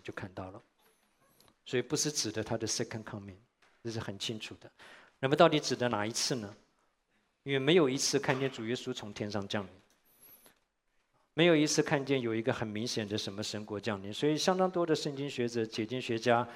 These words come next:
呃，就讲到这个神国的降临，就是十七章接下来主耶稣在变化山上。啊，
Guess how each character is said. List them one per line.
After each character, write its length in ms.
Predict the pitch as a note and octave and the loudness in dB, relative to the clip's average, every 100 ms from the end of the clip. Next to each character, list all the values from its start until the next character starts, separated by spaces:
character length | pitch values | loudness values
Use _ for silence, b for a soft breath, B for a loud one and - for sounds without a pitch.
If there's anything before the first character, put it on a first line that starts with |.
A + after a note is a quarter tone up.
| B B B _ _ | B B B _ _
呃， 180 | - A2+ | -4 -4
就 140 | A2 C#3+ | -2 0
讲 200 | C3 A2+ | 2 4
到 140 | B2+ | 4
这 180 | B2+ D3 | 6 2
个 100 | B2+ | 2
神 200 | - B2+ | 0 -2
国 140 | B2+ | 0
的 100 | A#2+ | -2
降 240 | B2 C#3 A#2+ | 0 0 0
临， 160 | A2+ | -2
就 80 | A2+ | -4
是 160 | A#2 B2+ | -4 0
十 200 | - - | 0 0
七 180 | - B2+ | -2 -2
章 220 | B2+ B2+ | -2 -2
接 160 | B2+ | 0
下 180 | B2 B2+ | 0 2
来 180 | G#2+ G#2 | 2 0
主 160 | G#2 G#2+ | -2 -6
耶 80 | |
稣 160 | A2+ A#2 | -4 -2
在 140 | A#2 | 0
变 180 | A2 A2+ | 0 -2
化 200 | G#2+ G#2 | -6 -8
山 200 | - G2+ | -6 -6
上。 160 | G#2 G2+ F#2 B B B B _ _ _ _ _ _ _ _ _ _ | -6 -8 -10 B B B B _ _ _ _ _ _ _ _ _ _
啊， 200 | - G2 | -12 -12